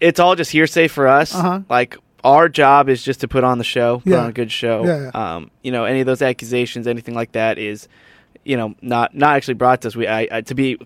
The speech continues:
Speaker 1: one hundred percent honest, I have no idea.
Speaker 2: Okay.
Speaker 1: And,
Speaker 2: Yeah.
Speaker 1: uh, but I've, I've heard that.
Speaker 2: Yeah.
Speaker 1: You know, whatever. We're,
Speaker 2: Yeah.
Speaker 1: all we can do is just keep putting out the best show,
Speaker 2: Mm-hmm.
Speaker 1: the best content,
Speaker 2: Yeah.
Speaker 1: and, uh, yeah, and just bring it every time. And that's what we will continue doing. And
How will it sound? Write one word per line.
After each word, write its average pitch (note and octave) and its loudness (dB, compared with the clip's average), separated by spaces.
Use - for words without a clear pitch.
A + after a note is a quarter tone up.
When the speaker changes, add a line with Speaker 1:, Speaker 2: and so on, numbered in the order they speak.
Speaker 1:
one C#3 2
hundred C#3 0
percent C3 -2
honest, B2+ 2
I A#2 -2
have A2 -2
no A#2 2
idea. G#2+ -2
Speaker 2:
Okay. E3+ -4
Speaker 1:
And, A2+ -4
Speaker 2:
Yeah. A2 2
Speaker 1:
uh, - -6
but A#2+ 2
I've, A#2+ 0
I've B2+ 2
heard A#2+ 0
that. A#2 0
Speaker 2:
Yeah. F3 0
Speaker 1:
You C3 -4
know, B2+ 0
whatever. B2 0
We're, C3 4
Speaker 2:
Yeah. B2 -14
Speaker 1:
all E3 6
we F#3 4
can E3+ -4
do D#3+ 6
is D3 4
just C3 -4
keep D3 0
putting B2+ -2
out A#2+ -2
the A#2 -8
best A2 -2
show, A#2 -2
Speaker 2:
Mm-hmm. F3+ -4
Speaker 1:
the F#3 -8
best A2+ -4
content, A#2 -4
Speaker 2:
Yeah. F3 -2
Speaker 1:
and, A2+ -6
uh, A2 -4
yeah, C#3 0
and B2 -14
just A2+ -12
bring D3 -2
it - -6
every A#2 -4
time. B2+ -2
And A2 -8
that's A#2 -4
what A#2 -4
we B2+ 0
will A#2 -2
continue C#3+ -4
doing. D#3+ 4
And A#2+ -2